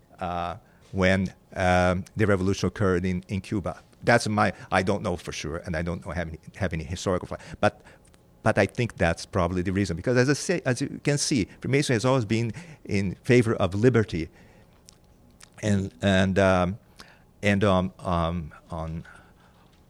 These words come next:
trying to get a, a more equal and better society. So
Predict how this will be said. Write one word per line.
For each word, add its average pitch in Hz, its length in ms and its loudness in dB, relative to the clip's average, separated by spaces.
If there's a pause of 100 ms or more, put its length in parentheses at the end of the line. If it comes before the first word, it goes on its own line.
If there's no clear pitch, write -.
(640)
trying 117 380 4
to - 80 -8
get 104 180 4
a, 87 100 2 (120)
a 90 180 -2 (120)
more 101 380 4 (220)
equal 104 460 2
and 90 200 -2
better 98 240 4
society. 85 600 0
So 95 260 -4